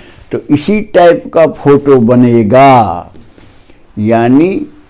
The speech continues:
इस पर जब हम बोर्ड पर बनाएंगे तो इसी टाइप का, यानी करंट अंदर से घुसा,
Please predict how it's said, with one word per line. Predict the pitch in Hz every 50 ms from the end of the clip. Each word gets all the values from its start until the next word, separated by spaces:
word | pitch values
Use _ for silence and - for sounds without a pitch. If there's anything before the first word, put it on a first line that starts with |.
| _ _ - - - -
इस | 127 117 -
पर | - - 143 139 135 135
जब | 135 135 131
हम | 120 120 127 127 123 123 117 120 -
बोर्ड | 107 101 101 104 110 127 147 165 180 175
पर | 175 143 - 139 139 135
बनाएंगे | 120 120 127 123 123 123 120 123 127 139 156
तो | 147 - 117
इसी | 139 135 - 143 139
टाइप | - - - 110 104 92 - - -
का, | -
यानी | 104 107 107 110 113 110
करंट | 113 - - - 110 113 123 139 147 151 151 156 160 160 156 -
अंदर | - - - 110 110 113 110 110 104 101 104 101 101
से | 98 - - 117 110 107 98 98
घुसा, | 98 90 92 127 127 123 - 156 160 165 180 190 196 202 208